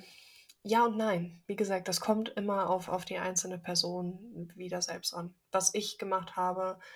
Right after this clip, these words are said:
kann vielleicht die nächste Person nicht machen. Was eine andere Person macht, ist vielleicht für mich nicht tauglich. De facto es machen.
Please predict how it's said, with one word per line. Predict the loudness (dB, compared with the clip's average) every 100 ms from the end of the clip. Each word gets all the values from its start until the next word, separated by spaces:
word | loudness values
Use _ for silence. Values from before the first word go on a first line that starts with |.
| -20 -20 -20 -20 0
kann | 2 2
vielleicht | 0 -4 -4 -6
die |
nächste | -6 -4 -4
Person | -6 -8 -4 2
nicht | 2 2
machen. | -2 -2 -4
Was | -2 -2
eine | -2
andere | -4 -4
Person | -4 -4 -2 0
macht, | -2 -4
ist | -6
vielleicht | -6 -6 -8
für | -8 -8
mich | -8
nicht | -8 -6
tauglich. | -2 -2 0 -2 -4 -8 _
De | -6
facto | -4 -6 -6 -2 0 -2 -6 _ _ _ _ _ _ _ _ _ _ _ -4
es | 0 2
machen. | 2 0 -2 -6